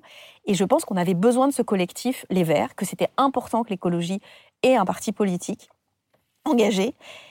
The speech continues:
et que donc j'avais décidé, euh, de me sacrifier, c'est un peu extrême, comme, mais de me mettre au service de ça. Et je l'ai fait, euh,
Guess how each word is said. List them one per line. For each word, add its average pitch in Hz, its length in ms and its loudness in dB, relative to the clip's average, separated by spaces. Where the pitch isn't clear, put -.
et 208 80 2
que 220 100 0
donc 233 160 4
j'avais 202 200 2
décidé, 214 560 2
euh, - 240 -4
de - 80 -6
me 175 80 0
sacrifier, - 420 -2
c'est - 140 -10
un 170 60 -6
peu 165 760 -2
extrême, 202 460 -2
comme, 196 340 0
mais 170 420 -4
de 202 120 -2
me 226 120 4
mettre 349 240 2
au 277 40 0
service 214 320 0
de 185 80 -6
ça. - 160 -10
Et 208 100 2
je 180 100 0
l'ai 190 80 2
fait, 302 340 4
euh, - 80 -14